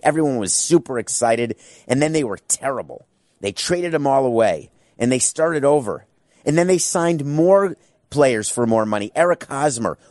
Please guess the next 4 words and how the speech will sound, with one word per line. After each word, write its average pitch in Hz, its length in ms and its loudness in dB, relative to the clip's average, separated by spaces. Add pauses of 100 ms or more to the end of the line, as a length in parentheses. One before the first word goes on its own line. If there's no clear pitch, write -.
Wil 165 280 4
Myers, 147 580 -4 (180)
Manny 165 360 2
Machado. 131 680 0